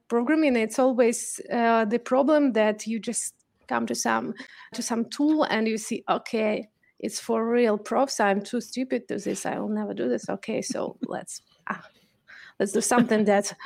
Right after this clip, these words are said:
I'm capable of," and just cry and so, so on. But, uh, yeah, so we, we wanted to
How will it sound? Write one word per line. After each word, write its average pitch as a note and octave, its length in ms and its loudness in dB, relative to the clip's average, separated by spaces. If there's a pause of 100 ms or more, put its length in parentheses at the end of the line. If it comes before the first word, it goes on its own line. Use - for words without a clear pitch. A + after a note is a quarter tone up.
I'm A#3 200 2
capable G#3+ 520 2
of," F3+ 360 2
and F#3+ 360 -2 (300)
just - 300 -14
cry G3 220 0
and F#3+ 260 -8
so, - 140 -18
so - 200 -10
on. - 120 -12 (440)
But, A3 380 4
uh, A3+ 40 2
yeah, B3+ 300 4
so - 180 2
we, B3+ 200 4
we C4+ 180 2
wanted C4+ 520 2
to B3+ 220 2